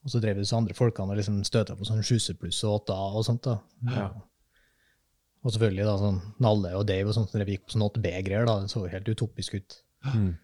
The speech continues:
Speaker 1: Så det var jo stilig da. Og så dro vi nå liksom derfra, eller så etter to uker på tur da, eller rett under to uker, så dro han kompisen min hjem da.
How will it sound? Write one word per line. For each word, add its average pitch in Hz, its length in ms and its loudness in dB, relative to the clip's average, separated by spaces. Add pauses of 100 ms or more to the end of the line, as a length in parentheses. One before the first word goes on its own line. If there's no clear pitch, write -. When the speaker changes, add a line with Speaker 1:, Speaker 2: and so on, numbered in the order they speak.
(2000)
Speaker 1:
Så - 80 4
det 127 80 10
var 127 120 8
jo 101 80 2
stilig 107 340 4
da. 113 100 2 (240)
Og 147 120 2
så 143 180 8
dro 143 140 12
vi 110 80 4
nå 110 120 4
liksom 117 280 4
derfra, 123 440 6
eller 120 160 8
så 131 200 8 (420)
etter 143 260 4
to 151 220 12
uker 139 220 10
på 127 100 4
tur 151 200 12
da, 139 120 12 (760)
eller 107 260 -4
rett - 160 0
under 98 180 2
to 117 140 4
uker, 98 240 -4
så 143 180 6 (1120)
dro 127 160 8
han 131 120 8
kompisen 107 320 4
min 113 100 6
hjem 143 140 8
da. 113 100 8